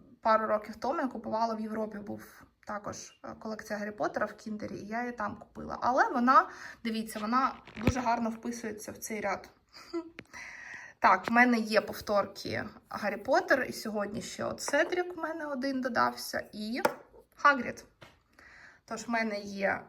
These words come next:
а, як є, Полумна, так? Джинні, Гаррі, Герміона, Рона немає. Хагрід. А,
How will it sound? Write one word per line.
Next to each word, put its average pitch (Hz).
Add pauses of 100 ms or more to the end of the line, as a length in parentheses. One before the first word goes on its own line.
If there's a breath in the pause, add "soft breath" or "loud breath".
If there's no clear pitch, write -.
а, 208
як -
є, -
Полумна, 311
так? - (440)
Джинні, 247
Гаррі, 233
Герміона, 220
Рона 226
немає. 254 (560 loud breath)
Хагрід. 220 (1400)
А, 247